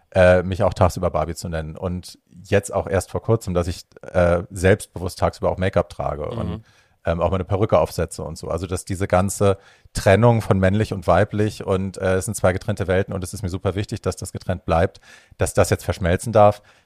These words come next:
Speaker 1: das ist noch relativ neu. Aber dass ich aufgehört hab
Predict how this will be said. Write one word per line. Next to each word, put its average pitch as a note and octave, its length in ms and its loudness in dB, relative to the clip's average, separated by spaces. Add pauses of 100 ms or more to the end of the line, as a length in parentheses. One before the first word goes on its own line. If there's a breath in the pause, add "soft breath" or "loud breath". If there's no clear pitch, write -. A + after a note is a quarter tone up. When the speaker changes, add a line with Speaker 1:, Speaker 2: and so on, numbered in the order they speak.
Speaker 1:
das F#2 180 0
ist F2+ 100 -12
noch F#2 140 -6
relativ D#2+ 320 -6
neu. F#2 420 -2
Aber E2+ 320 2
dass - 220 -2
ich - 240 -6
aufgehört F#2 560 0
hab F2 220 -2